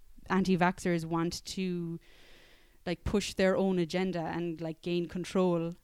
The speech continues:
over, like, whatever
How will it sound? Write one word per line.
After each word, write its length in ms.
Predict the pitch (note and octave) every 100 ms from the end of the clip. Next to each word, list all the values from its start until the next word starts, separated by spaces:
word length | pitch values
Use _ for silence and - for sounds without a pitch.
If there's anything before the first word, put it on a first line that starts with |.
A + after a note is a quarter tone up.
| _
over, 580 | - F3 E3 E3 D#3+ D#3+ - _ _ _ _ _ _ _ _ _ _ _ G3+ F#3
like, 240 | E3 D#3+ - - - -
whatever 340 | E3+ E3 D#3+